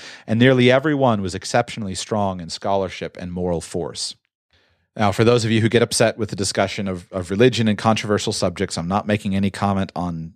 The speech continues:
on slavery, and I'm not making any comment on religion. It's a, it's a sociological,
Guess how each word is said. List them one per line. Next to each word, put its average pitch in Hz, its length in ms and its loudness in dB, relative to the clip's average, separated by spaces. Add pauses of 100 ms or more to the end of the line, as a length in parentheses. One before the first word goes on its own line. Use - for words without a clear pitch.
on 80 380 -8 (140)
slavery, 110 640 4 (140)
and 87 460 -6 (160)
I'm 87 160 -4
not 104 160 4
making 101 300 2
any 98 160 2
comment 95 260 0
on 90 100 0
religion. 87 380 -4
It's - 140 -4
a, - 20 -2
it's 85 220 -6
a 85 60 -4
sociological, 90 920 0